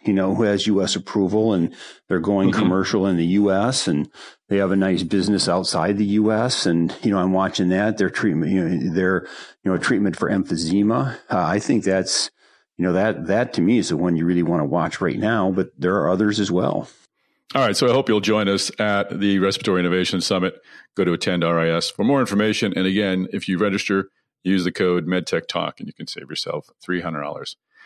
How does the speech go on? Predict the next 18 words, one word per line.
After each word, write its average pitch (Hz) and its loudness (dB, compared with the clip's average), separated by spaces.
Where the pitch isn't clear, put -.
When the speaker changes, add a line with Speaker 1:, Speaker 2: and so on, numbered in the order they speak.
Speaker 2:
Now 147 0
let's - 0
talk 147 0
more 120 4
about 107 2
Nuvera. 90 0
Nuvera 90 2
closed 104 2
on 95 -2
a 82 -4
seventy-nine 98 0
million 92 0
dollar 90 -2
Series 87 -4
E 98 -2
earlier 95 0
this 92 -2
year, 95 -2